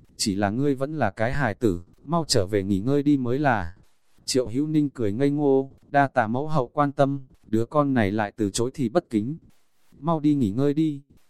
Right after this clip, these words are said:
Nói xong thế nhưng không hề nhiều lời, chờ Triệu Hữu Ninh đi rồi,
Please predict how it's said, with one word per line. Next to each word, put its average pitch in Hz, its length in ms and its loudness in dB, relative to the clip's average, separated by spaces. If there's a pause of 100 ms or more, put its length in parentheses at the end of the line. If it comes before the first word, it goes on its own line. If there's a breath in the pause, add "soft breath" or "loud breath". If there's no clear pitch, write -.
(240)
Nói 117 260 -2
xong 143 220 2
thế 123 200 -2
nhưng 147 200 2
không 147 220 -6
hề 110 180 0
nhiều 101 220 2
lời, 98 360 2 (240)
chờ 104 180 2
Triệu 117 240 0
Hữu 135 200 -4
Ninh 151 260 0
đi 147 160 4
rồi, 113 400 0